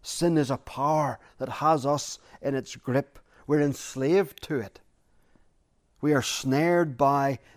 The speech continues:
the principalities and powers of this dark age. And as heaven looks down, it sees us, as it were, in the prison camp, the concentration camp of this world. And yes, we sin.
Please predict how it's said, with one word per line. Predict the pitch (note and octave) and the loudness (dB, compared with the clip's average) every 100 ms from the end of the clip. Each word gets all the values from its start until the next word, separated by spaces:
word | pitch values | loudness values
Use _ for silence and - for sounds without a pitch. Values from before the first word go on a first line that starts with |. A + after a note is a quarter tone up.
| - | -14
the | |
principalities | - - F3 D#3 E3+ A2+ C3 C#3 C#3+ C3+ - _ _ | -10 -2 0 0 -4 0 2 2 0 -4 -8 _ _
and | - A#2+ | -10 -8
powers | - C#3 C#3+ C#3 | -6 0 0 0
of | B2 | -4
this | A#2+ B2+ - | -8 -8 -6
dark | C3 A#2+ A#2+ | -4 -4 -2
age. | B2+ B2+ | 0 2
And | C#3+ | 0
as | - | 0
heaven | - F#3+ D#3+ E3 - - - | 4 4 4 0 -2 -8 4
looks | F3 F3 B2 | 6 6 2
down, | C3 C#3 E3+ D#3+ A#2 - - - | 2 4 4 4 2 -4 -20 -8
it | C#3+ - | -6 -6
sees | - D#3 F3+ G#3+ E3+ | -4 2 4 4 2
us, | D3 - - - _ _ _ _ _ _ _ _ _ | -2 -4 -16 -20 _ _ _ _ _ _ _ _ _
as | D3 C3 | -2 2
it | D3 | 2
were, | C#3 C#3+ | 2 2
in | D3 | 4
the | C#3 | 2
prison | - - F#3 F#3+ F#3+ | -2 2 4 6 4
camp, | - - C#3+ D3 - _ _ - | 2 -2 -2 -2 -4 _ _ -12
the | C#3 | -10
concentration | - E3+ D#3 D#3 C3+ - E3+ - F3 D#3+ | -2 0 0 -2 -4 -2 -2 0 -4 -6
camp | - A2 F#2+ - _ _ _ _ _ _ _ - | -8 -12 -12 -16 _ _ _ _ _ _ _ -6
of | A#2+ A2 | -6 -2
this | C#3 - | -2 -2
world. | B2+ A#2+ A2 G2 | 0 0 0 -4
And | A2 A2+ | -6 0
yes, | D#3+ E3+ - | 2 2 0
we | D3 | -4
sin. | - - C#3 B2+ F2+ | -4 -2 0 0 -4